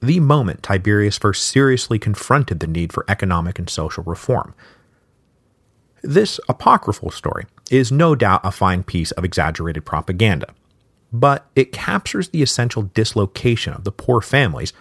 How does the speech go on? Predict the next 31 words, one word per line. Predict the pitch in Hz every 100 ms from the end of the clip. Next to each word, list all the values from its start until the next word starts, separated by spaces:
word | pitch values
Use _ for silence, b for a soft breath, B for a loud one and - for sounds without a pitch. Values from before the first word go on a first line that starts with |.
| b b
from | 90 95
their | 101
traditional | - 90 80 95 82
way | 76
of | 73 104
life. | 104 - - b b b b b b b _ _ _ _ _ _ _ _ _ _ _ _ _ _ _
Some | - 254
of | 220
those | 156 110
dislocated | 120 - 104 - 98 92
citizens | - 92 90 101 -
migrated | 98 90 85 92 87 -
to |
the | 90
cities | - - 90 82 113
in | 95
search | - 92
of | 85 -
wage | 92 90 -
labor, | - 71 147 B B B B
only | 160 180 175
to | -
find | - 101 104
that | 104 -
slaves | - 95 90 -
monopolized | 95 87 82 87 85 82 - -
work | 73 - -
in | 85
the | 82
cities | - 147 76 -
too. | - 139 110